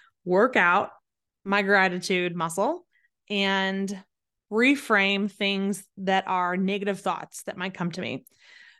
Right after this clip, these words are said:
So I've really been struggling with this, that my body, like, looks so much different.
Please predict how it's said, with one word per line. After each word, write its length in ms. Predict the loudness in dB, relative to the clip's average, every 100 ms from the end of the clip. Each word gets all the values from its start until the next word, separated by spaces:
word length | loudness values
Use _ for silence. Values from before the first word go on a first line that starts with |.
| -6
So 360 | 4 6 6 6
I've 160 | 4
really 160 | 2 4
been 160 | 4 4
struggling 380 | 4 2 0
with 160 | -2 -6
this, 200 | -8 -6
that 140 | -4
my 80 | 0
body, 260 | 4 4 4
like, 180 | 0 0
looks 300 | 0 0 -2
so 100 | 0
much 200 | 0 -2
different. 480 | -4 0 -2 -2